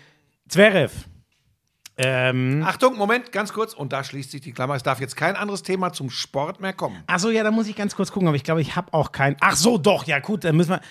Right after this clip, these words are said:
Speaker 1: also N B A ist ja, wie gesagt, Spielpause, deswegen ist LeBron James auch gestern nicht vom Feld geflogen, sondern wir gucken erst im Februar wieder drauf. Meine Güte,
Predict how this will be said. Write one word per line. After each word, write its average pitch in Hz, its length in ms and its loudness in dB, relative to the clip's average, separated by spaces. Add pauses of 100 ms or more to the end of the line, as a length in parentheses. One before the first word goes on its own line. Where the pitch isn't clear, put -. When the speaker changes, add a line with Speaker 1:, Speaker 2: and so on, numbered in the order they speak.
Speaker 1:
also 139 360 4 (160)
N 165 180 0
B 156 160 4
A 202 180 2
ist 214 120 0
ja, 170 160 2
wie 175 80 -2
gesagt, 151 360 -2
Spielpause, 190 720 0
deswegen 160 340 0
ist 151 120 -4
LeBron 147 380 0
James 147 240 0
auch 151 120 -4
gestern 147 320 -4
nicht 156 140 -2
vom 147 160 -4
Feld 151 280 -4
geflogen, 185 440 -4
sondern 151 300 -4
wir 139 80 0
gucken 139 300 -8
erst 127 260 -8
im 127 80 -10
Februar 135 420 -2
wieder 160 220 0
drauf. 147 320 0
Meine 165 340 8
Güte, 160 300 2